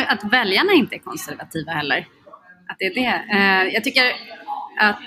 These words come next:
Bengt Westerberg intervjuades i någon, någon podcast, jag minns inte vilken, om att han tyckte att,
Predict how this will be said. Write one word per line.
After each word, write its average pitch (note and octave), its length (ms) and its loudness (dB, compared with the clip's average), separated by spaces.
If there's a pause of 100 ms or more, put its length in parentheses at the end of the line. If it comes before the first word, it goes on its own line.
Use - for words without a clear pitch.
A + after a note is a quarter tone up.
Bengt A3 240 2
Westerberg B3+ 840 2
intervjuades F#3 680 -2 (400)
i F#3 220 0
någon, F3+ 400 2
någon G3+ 160 0
podcast, F3+ 440 -2
jag F#3+ 100 0
minns G3+ 160 -2
inte F3 180 -4
vilken, F#3 520 0 (1120)
om F#3 80 0
att F3 120 0
han F#3 100 -2
tyckte F3+ 240 -4
att, F3+ 160 -6